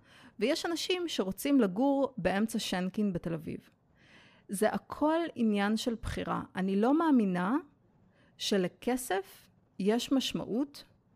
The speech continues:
ברצון שלך להגיע לאן שאת רוצה להגיע. אם בן אדם רוצה להגיע לאן שהוא רוצה להגיע, הוא ימצא את הדרך לעשות את זה. אם זה אומר שעכשיו את תעברי לגור בבית,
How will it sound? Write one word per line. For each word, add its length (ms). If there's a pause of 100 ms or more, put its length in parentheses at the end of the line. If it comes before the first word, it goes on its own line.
(140)
ברצון 560
שלך 280
להגיע 400
לאן 220
שאת 180
רוצה 260
להגיע. 380 (1200)
אם 200
בן 140
אדם 200
רוצה 360
להגיע 380
לאן 220
שהוא 160
רוצה 220
להגיע, 460
הוא 140
ימצא 460 (260)
את 100
הדרך 340
לעשות 380
את 60
זה. 100 (140)
אם 160
זה 120
אומר 280
שעכשיו 600 (540)
את 100
תעברי 440
לגור 380
בבית, 600